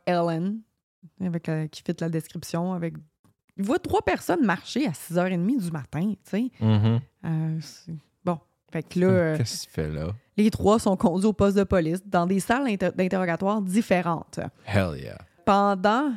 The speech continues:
Speaker 1: que les trois sont séparés, puis dans des salles, les policiers ont trouvé le corps d'Aaron.
Speaker 2: Dans le coffre.
Speaker 1: Non, parce qu'ils l'ont sorti, je te l'ai
Speaker 2: Oh,
Speaker 1: dit.
Speaker 2: that's right,
Speaker 1: Ils sont
Speaker 2: ils l'ont
Speaker 1: allés
Speaker 2: mis, euh, sur le, le côté de l'autoroute.
Speaker 1: Ah,
Speaker 2: Je m'excuse.
Speaker 1: sur le bord de la route, tu sais.
Speaker 2: Ouais.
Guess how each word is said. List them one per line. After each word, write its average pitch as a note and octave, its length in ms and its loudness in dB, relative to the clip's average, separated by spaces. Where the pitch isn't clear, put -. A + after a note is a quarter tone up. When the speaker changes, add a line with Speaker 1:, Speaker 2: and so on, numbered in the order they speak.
Speaker 1:
que - 80 0
les F3 200 0
trois G3 280 0
sont F#3 160 -4
séparés, E3+ 480 -4
puis G3 120 -6
dans E3+ 180 0
des D#3 160 -4
salles, F#3+ 640 -2
les F#3+ 160 0
policiers F#3+ 600 0
ont E3 100 -4
trouvé F3 260 -2
le G#3 60 -2
corps F#3+ 300 -2
d'Aaron. A#3 520 0
Speaker 2:
Dans D2 200 -6
le D#2 100 -4
coffre. E2+ 440 -2
Speaker 1:
Non, A3+ 340 4
parce G3+ 160 0
qu'ils G3 140 0
l'ont F#3+ 120 0
sorti, G#3 360 -4
je - 40 -10
te G#3+ 80 -2
l'ai G#3 140 0
Speaker 2:
Oh, D#3+ 120 6
Speaker 1:
dit. E3 60 8
Speaker 2:
that's F#3 240 6
right, E3 280 6
Speaker 1:
Ils B2 40 0
sont B2+ 60 2
Speaker 2:
ils B2+ 60 6
l'ont C3 80 8
Speaker 1:
allés B2 100 6
Speaker 2:
mis, B2 340 6
euh, F#2 380 4
sur - 180 -2
le, E2 480 2
le E2+ 100 -2
côté F2+ 280 -2
de E2+ 100 -2
l'autoroute. D#2+ 600 -2
Speaker 1:
Ah, D#2+ 60 -4
Speaker 2:
Je E2 120 -8
m'excuse. - 360 -4
Speaker 1:
sur G3 100 0
le G3 60 -2
bord G3 220 2
de G3 60 -6
la F3+ 160 -2
route, G#3 280 0
tu - 60 -16
sais. A3+ 220 0
Speaker 2:
Ouais. - 140 -4